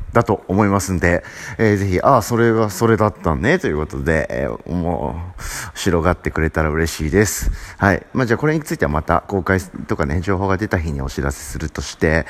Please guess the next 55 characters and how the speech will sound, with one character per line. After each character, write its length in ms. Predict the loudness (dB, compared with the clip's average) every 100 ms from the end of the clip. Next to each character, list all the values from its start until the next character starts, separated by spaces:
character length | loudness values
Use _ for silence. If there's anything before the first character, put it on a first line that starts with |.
| -8 -8 0
は 140 | 2
い。 120 | 2 0
え 140 | -4
ー、 20 |
昨 100 | -2
日 60 | -2
の 260 | 0 0
放 140 | -2 -2
送 200 | 0 0
で 120 | 0
僕 220 | -2 -4
最 200 | 2 2
後 140 | 4 2
に 100 | 0
言 120 | -2
っ 20 |
た、 440 | -2 2 4 4 0
え 60 |
ー、 40 | -2
本 160 | -2
当 140 | -2 0
は 100 | 0
ち 120 | -2
ょ 20 |
っ 20 |
と 240 | -2 -2 -2
最 440 | -8 -12 0 2
近 180 | 2 -2
こ 120 | 0
の 360 | 0 0 0 0
話 280 | 2 0 0
を 40 |
し 60 | 0
た 80 | 2
か 80 |
っ 60 | 2
た 100 | -2
ん 80 | -6
だ 140 | -4
っ 60 | -4
て 100 | -6
い 40 |
う 20 | -2
健 160 | -2
康 160 | 2 4
ラ 100 | 4
ジ 100 | 2
オ 40 | -2
の 100 | -4
こ 100 | -4
と 100 | -4
に 60 |
つ 120 | -2 -4
い 60 |
て、 320 | -4 -4 -4